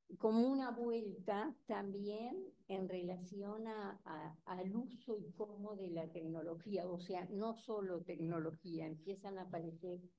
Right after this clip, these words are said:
otros recursos, ¿no? de, de expresión y de comunicación.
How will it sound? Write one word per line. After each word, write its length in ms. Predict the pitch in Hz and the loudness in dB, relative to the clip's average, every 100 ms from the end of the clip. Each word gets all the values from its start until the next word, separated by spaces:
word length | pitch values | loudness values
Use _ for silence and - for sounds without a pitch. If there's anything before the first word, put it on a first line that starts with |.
| _ _ 202 185 | _ _ -12 -2
otros 420 | 190 190 185 185 | -2 0 -4 -4
recursos, 840 | 190 180 185 220 202 - 185 180 180 220 - _ 160 | -4 -4 -4 -4 -6 -10 -6 -6 -6 -14 -20 _ -12
¿no? 260 | 165 165 165 _ _ _ _ | -10 -10 -14 _ _ _ _
de, 500 | 165 165 165 170 - - _ - - | -4 -2 -2 -6 -10 -14 _ -16 -12
de 60 | |
expresión 680 | 143 - 160 160 196 165 135 - _ _ _ - | -12 -8 -8 -6 -6 -4 -6 -10 _ _ _ -10
y 80 | 156 | -4
de 180 | 147 | -4
comunicación. 920 | 151 151 156 151 165 175 - 180 175 | -4 -6 -6 -8 -12 -16 -18 -14 -14